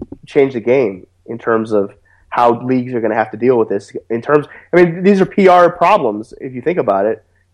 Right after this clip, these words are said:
Um, they're looking at it to protect their, their brand and their league. And if you have visual evidence versus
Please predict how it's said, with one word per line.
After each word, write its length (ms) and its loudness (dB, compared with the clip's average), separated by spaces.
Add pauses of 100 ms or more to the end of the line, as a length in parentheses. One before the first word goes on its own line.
Um, 480 -2
they're 220 4
looking 280 2
at 120 4
it 160 -2
to 60 -20
protect 320 -6
their, 300 0
their 100 -2
brand 400 2
and 120 0
their 100 2
league. 440 4 (260)
And 140 2
if 100 -2
you 80 2
have 240 4
visual 360 2
evidence 400 2
versus 440 -4